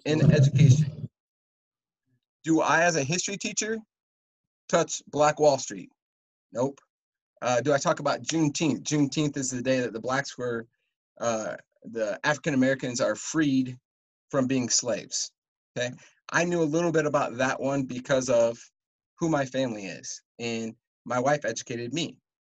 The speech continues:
Uh, she also educated me on Black Wall Street. Um,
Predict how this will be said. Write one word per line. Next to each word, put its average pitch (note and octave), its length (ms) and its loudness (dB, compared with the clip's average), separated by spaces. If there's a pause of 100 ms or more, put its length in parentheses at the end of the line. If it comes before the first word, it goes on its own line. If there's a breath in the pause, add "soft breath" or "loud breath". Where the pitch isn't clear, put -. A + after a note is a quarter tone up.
Uh, A2 160 -6
she G#2+ 140 -4
also A#2 220 0
educated A2 520 -6 (280)
me A2 180 -4
on A2+ 380 -8
Black A2+ 240 -6
Wall D3 180 2
Street. F#2 320 -10 (560)
Um, G#2 400 -6